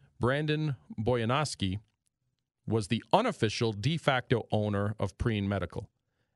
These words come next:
and another East Drinker Street company, Rostco D M E. Boyanowski paid the nominee owners of Preen Medical and Roscoe to conceal his ownership role, according to the charging documents filed.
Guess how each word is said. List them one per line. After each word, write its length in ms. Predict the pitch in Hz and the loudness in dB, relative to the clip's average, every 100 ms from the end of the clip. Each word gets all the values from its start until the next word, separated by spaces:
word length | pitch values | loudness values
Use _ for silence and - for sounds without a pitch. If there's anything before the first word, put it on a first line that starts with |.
| - | -4
and 140 | 107 | 0
another 380 | 107 143 160 151 | 2 2 0 0
East 260 | 135 127 - | 0 0 -2
Drinker 280 | 120 113 110 | -2 0 -2
Street 320 | - 113 107 | 0 -2 0
company, 480 | 107 95 101 104 - _ _ _ _ _ _ _ _ - | -2 -2 -2 -2 -4 _ _ _ _ _ _ _ _ -6
Rostco 680 | 104 143 151 - 113 92 - - 98 | -2 0 -2 -4 -2 -2 -6 -8 -6
D 220 | 95 117 110 | 0 0 2
M 140 | 110 | 0
E. 220 | 117 76 _ _ _ _ _ _ _ _ _ _ - 104 | -2 -4 _ _ _ _ _ _ _ _ _ _ -12 -2
Boyanowski 720 | 117 113 123 147 - 131 113 | 0 2 2 0 0 -2 0
paid 520 | 123 113 113 120 131 - - | 0 2 0 -2 -6 -8 -2
the 80 | |
nominee 440 | 110 113 110 110 110 | 0 0 0 0 -2
owners 440 | 107 110 104 110 107 | -2 0 0 -2 -2
of 160 | 92 | -6
Preen 280 | - 120 110 | -4 -2 0
Medical 400 | 104 101 92 107 | -2 -4 -4 -4
and 100 | 98 | -2
Roscoe 360 | 98 98 - 107 | -2 -2 -2 -2
to 100 | 104 | -2
conceal 600 | - 95 - 156 160 156 | -4 -4 -4 -2 0 0
his 180 | 143 127 | 0 0
ownership 500 | 113 110 - 110 _ | 0 -2 -2 -4 _
role, 380 | 123 120 90 - _ _ _ _ - | 0 0 0 -6 _ _ _ _ -8
according 340 | 123 110 101 | -2 0 0
to 100 | 104 | -2
the 100 | 98 | -4
charging 420 | - 101 95 98 | -2 -2 -2 -2
documents 480 | 98 101 - 98 98 | 0 0 -2 -4 -2
filed. 460 | - 143 104 73 | 0 2 0 -6